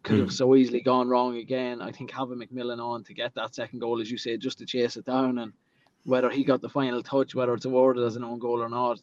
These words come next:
Speaker 1: as you say, probably with, just due to the lack of experience, if John Martin was on, he might not have chased that ball down in,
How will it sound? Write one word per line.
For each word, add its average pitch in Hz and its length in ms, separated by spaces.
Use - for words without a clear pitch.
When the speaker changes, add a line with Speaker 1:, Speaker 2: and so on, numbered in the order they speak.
Speaker 1:
as 123 140
you 110 60
say, 123 400
probably 131 240
with, 117 160
just 131 320
due 143 180
to 135 160
the 123 60
lack 131 300
of 127 100
experience, 123 440
if 107 100
John 127 220
Martin 123 240
was 120 120
on, 123 140
he 117 120
might 123 240
not 120 120
have 113 80
chased 127 260
that 113 180
ball 117 220
down 117 320
in, 113 60